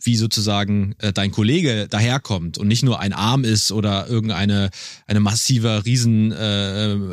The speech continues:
Elektro-, ähm, äh, Robotermaschine, die, äh, vielleicht auch ein bisschen angsteinflößend aufgrund der, ihrer Größe oder,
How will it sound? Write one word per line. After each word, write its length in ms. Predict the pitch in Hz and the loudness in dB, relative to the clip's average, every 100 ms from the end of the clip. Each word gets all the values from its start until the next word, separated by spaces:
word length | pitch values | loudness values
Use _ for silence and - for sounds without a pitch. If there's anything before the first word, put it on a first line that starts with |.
| 85 78 | -6 -4
Elektro-, 380 | 110 - - - | -4 -4 -6 -2
ähm, 400 | 104 92 92 92 | 0 2 2 0
äh, 200 | 95 98 | 0 0
Robotermaschine, 840 | 117 120 120 110 101 - 139 120 | 2 0 2 2 2 2 2 2
die, 380 | 110 110 110 101 | 2 2 2 0
äh, 200 | 101 95 | -2 -2
vielleicht 300 | - 104 - | -2 -4 -2
auch 140 | 107 | -2
ein 80 | 113 | 0
bisschen 320 | 110 - 107 | 2 2 0
angsteinflößend 760 | 92 156 - 113 - 113 107 113 | -2 -2 0 -2 0 0 0 -2
aufgrund 440 | 98 - 110 107 | -6 -2 -2 0
der, 320 | 110 101 107 101 - | 0 0 0 -2 -4
ihrer 260 | 110 98 101 | -2 -2 0
Größe 400 | 113 131 120 95 | 2 2 0 -2
oder, 260 | 101 98 | 0 -2